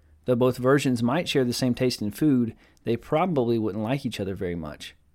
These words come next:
Every monster has its own stomping ground, and if the chupacabra did speak a human language, it would definitely be Spanish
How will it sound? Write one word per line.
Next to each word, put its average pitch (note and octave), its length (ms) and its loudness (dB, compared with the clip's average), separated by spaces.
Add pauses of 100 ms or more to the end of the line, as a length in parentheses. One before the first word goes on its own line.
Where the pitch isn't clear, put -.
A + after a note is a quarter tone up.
(280)
Every E3+ 200 6
monster C3+ 420 2
has A#2+ 160 -2
its A#2 140 -2
own A2+ 140 0
stomping D3+ 420 0
ground, G2+ 380 -2
and A#2 80 -2
if A2+ 100 -2
the A2+ 80 -8
chupacabra B2+ 680 -2
did F3+ 180 2
speak C#3 240 -2
a A#2 60 -4
human A2+ 300 0
language, A2 420 0
it B2+ 60 -4
would A2 240 0
definitely C3+ 460 -2
be G#2+ 180 -4
Spanish B2 520 -2